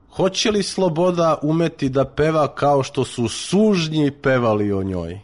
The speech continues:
Evo, vidite, znači, sužnji, znači, robovi pevaju i vape za slobodom. Tako da,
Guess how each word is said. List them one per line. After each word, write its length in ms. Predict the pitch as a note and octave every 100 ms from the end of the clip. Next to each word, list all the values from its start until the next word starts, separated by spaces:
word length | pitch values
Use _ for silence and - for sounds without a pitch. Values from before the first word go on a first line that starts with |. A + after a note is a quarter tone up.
| _ _ _ _ _ _
Evo, 220 | B2 B2+
vidite, 460 | A2+ D3 C3+ - A2
znači, 320 | A2+ - A2+
sužnji, 540 | - - G3+ F3 B2+
znači, 360 | A#2+ A#2+ - A#2
robovi 640 | A2+ E3+ F3 G#3 F3+ C#3
pevaju 600 | A#2+ - D3+ D3 C3+ B2
i 80 | A#2+
vape 460 | A2 A#2+ A#2+ - G#2+
za 140 | G2+
slobodom. 680 | - G#2 F#2 F#2+ F2+ F2 F#2 - _
Tako 320 | D3+ E3 F#3+
da, 440 | E3 D#3 C3+ -